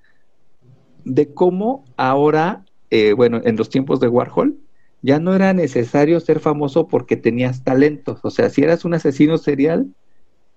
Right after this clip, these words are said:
ya eras famoso, ¿no? Ahorita si eres pedófilo, eres famoso. Si eres un narcotraficante que mata gente, eres famoso.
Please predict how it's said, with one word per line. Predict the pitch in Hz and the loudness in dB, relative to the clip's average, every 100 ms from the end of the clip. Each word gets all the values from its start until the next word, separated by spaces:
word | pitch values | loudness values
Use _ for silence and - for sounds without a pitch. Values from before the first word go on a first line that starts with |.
| - | -6
ya | 123 | 0
eras | 135 135 131 | 2 2 0
famoso, | 117 143 170 170 - | -2 -2 -4 -6 -8
¿no? | 127 190 - | -2 -2 -2
Ahorita | - 120 123 139 | -2 -2 0 0
si | 143 | 2
eres | 139 | 0
pedófilo, | 135 120 139 139 156 180 208 - | 2 2 2 0 2 2 2 0
eres | 117 123 123 | 0 0 -4
famoso. | 117 135 151 165 131 - - - - | -6 -6 -6 -6 -6 -12 -20 -16 -2
Si | 156 | 2
eres | 175 - | 2 0
un | 175 | 0
narcotraficante | 180 165 131 120 123 123 143 143 160 | 0 -2 -2 -2 -2 -2 -2 -2 -4
que | - | -2
mata | 120 131 143 | -2 -2 -2
gente, | 156 165 | -2 0
eres | 156 143 | -2 -2
famoso. | 151 - 151 | -4 -4 -6